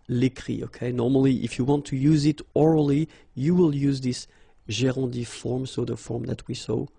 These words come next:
previously, okay? But then it's possible to use it like that, so Think about that, and it's mostly if you want to write it. So, regardant le frigo, ok, regarder is to, uh, watch or to look,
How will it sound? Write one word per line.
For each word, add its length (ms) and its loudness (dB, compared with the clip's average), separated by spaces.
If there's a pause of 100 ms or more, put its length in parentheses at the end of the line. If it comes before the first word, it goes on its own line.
(120)
previously, 560 -6 (380)
okay? 300 -4 (440)
But 140 -2
then 140 4
it's 140 -2
possible 580 -2 (380)
to 280 -4 (600)
use 220 -4
it 140 -4
like 280 -4
that, 220 -2
so 540 -4 (220)
Think 240 0
about 280 0
that, 240 -2
and 100 0
it's 220 -6
mostly 500 -2 (420)
if 140 -6
you 60 4
want 140 0
to 100 -4
write 320 -2
it. 200 -10
So, 280 -8
regardant 1000 2
le 240 2
frigo, 800 -2 (240)
ok, 160 -8 (100)
regarder 360 -4
is 140 -4
to, 240 -6 (600)
uh, 160 -2
watch 300 -2
or 100 -2
to 140 -6
look, 380 -4